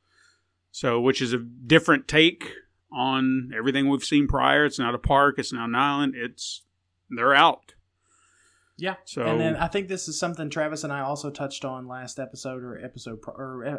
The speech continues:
Speaker 2: I can't remember. They're all starting to run together at this point.
Speaker 1: Yeah.
Speaker 2: Um, but yeah, I think, I think him and I talked about this was just sort of the, the ultimate conclusion of the series.
Speaker 1: Mm-hmm.
Speaker 2: Like, if,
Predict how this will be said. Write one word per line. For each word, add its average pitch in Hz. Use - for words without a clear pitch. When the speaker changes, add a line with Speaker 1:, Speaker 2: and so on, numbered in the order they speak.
Speaker 2:
I 151
can't 147
remember. 117
They're 147
all 151
starting 147
to 139
run 139
together 131
at 120
this 123
point. 120
Speaker 1:
Yeah. 135
Speaker 2:
Um, 156
but 151
yeah, 180
I 185
think, 233
I 175
think 208
him 202
and 190
I 180
talked 160
about 147
this 170
was 156
just 147
sort 151
of 135
the, 123
the 139
ultimate 147
conclusion 139
of 135
the 131
series. 143
Speaker 1:
Mm-hmm. 120
Speaker 2:
Like, 117
if, -